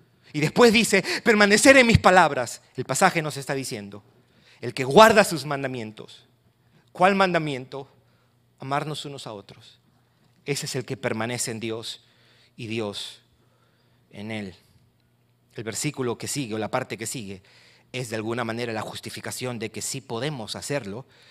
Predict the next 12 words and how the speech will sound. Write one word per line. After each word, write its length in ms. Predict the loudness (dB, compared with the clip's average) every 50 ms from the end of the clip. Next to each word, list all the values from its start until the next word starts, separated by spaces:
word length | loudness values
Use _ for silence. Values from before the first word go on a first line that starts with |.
| _ _ _ _
porque 440 | -8 -8 -8 -8 -6 -6 -6 -4 -4 -6
en 160 | -6 -4 -4
esto 240 | -4 -4 -6 -8 -6
sabemos 420 | -4 -4 -4 -4 -4 -6 -8 -10
que 100 | -10 -10
Él 80 | -10 -8
permanece 520 | -8 -8 -8 -8 -8 -10 -10 -10 -10 -10
en 60 | -10
nosotros 420 | -10 -8 -8 -8 -8 -8 -10 -12 -12
por 160 | -10 -10 -8
el 100 | -8 -10
Espíritu 640 | -10 -12 -12 -12 -12 -12 -12 -14 -14 -16 -16 -16